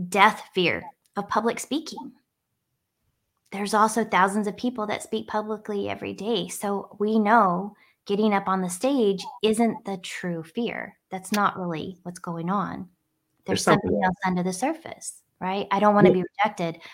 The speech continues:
Speaker 1: I don't wanna be laughed at. I don't wanna fail.
Speaker 2: You know what
Speaker 1: Yeah.
Speaker 2: I look at it like, uh, Karen? There's always a top line and issue, whether it be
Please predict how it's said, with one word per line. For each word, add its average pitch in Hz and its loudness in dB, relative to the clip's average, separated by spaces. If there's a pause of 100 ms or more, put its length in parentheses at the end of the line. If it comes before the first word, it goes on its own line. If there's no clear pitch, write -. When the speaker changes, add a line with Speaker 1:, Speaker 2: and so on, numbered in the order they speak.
(140)
Speaker 1:
I 185 0
don't 190 4
wanna 190 2
be 175 2
laughed 196 -2
at. 165 -8
I 165 -8
don't 185 -2
wanna 190 0
fail. 196 -4 (920)
Speaker 2:
You 131 8
know 208 10
what 202 10
Speaker 1:
Yeah. 139 8
Speaker 2:
I 113 2
look 120 6
at 120 6
it 120 6
like, 117 -2
uh, 110 -4
Karen? 110 -2 (440)
There's 139 6
always 180 4
a 98 -2
top - -2
line 107 0
and 101 0
issue, 101 -4
whether 92 0
it 107 -4
be 80 -10